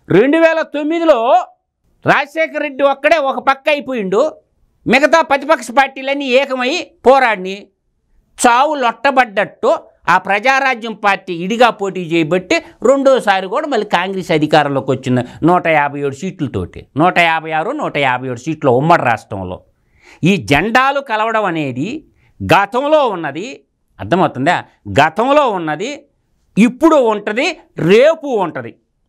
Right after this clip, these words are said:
ప్రతిపక్ష పార్టీలన్నీ ఏకమైతే నువ్వెందుకు జీర్ణించుకోలేకపోతున్నావు?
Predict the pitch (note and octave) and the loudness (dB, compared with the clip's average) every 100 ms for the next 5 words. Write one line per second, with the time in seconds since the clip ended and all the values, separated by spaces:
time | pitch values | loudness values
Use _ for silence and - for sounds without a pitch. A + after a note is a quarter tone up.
0 | _ _ _ _ - F3+ A#3 C#4+ C#4+ D4+ | _ _ _ _ 0 0 2 0 0 -2
1 | D4+ D4 - D4+ D4 D4 D4 A#3+ C4+ C4+ | 0 -2 -6 -2 0 0 2 2 2 0
2 | C4+ B3+ F#3+ A#3 A3 - _ _ - C#4+ | 0 0 2 0 0 -6 _ _ 0 4
3 | D4 D#4 F4 D#4+ C4 E4 D#4 D#4 - D4+ | 4 2 2 0 2 2 2 0 2 2
4 | C#4+ C4+ A#3+ C4+ C4+ B3+ C4 | 4 0 -2 -4 -2 0 0